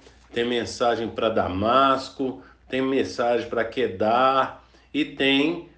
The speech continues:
pra Elão. Portanto, é, como nós sempre pedimos, é necessário que você faça uma leitura de todo o capítulo pra você entender por que que nós destacamos aí,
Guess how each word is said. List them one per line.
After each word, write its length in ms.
pra 480
Elão. 720
Portanto, 680
é, 200
como 180
nós 240
sempre 260
pedimos, 540
é 80
necessário 540
que 60
você 220
faça 840
uma 180
leitura 920
de 220
todo 960
o 100
capítulo 920
pra 120
você 380
entender 400
por 200
que 140
que 100
nós 300
destacamos 920
aí, 440